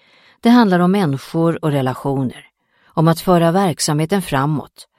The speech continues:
och det handlar om att åstadkomma resultat. Det finns gott om litteratur och metoder som, med olika anspråk på vetenskaplighet eller evidens,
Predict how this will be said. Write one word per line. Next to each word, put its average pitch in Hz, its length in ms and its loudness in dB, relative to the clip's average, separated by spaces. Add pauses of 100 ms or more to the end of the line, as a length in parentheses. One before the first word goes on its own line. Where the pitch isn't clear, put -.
och - 260 -4
det 151 80 0
handlar 143 340 0
om 131 100 -2
att 131 160 -6
åstadkomma 127 680 -4
resultat. 123 640 -8 (2250)
Det 226 60 -2
finns 233 180 0
gott 262 280 -4
om 214 100 2
litteratur 147 640 0
och 147 80 0
metoder 147 480 -2
som, 139 320 0 (320)
med 156 120 0
olika 143 380 0
anspråk 156 800 -2
på 131 300 -4
vetenskaplighet 147 1080 -4
eller 131 200 -2
evidens, 139 720 -2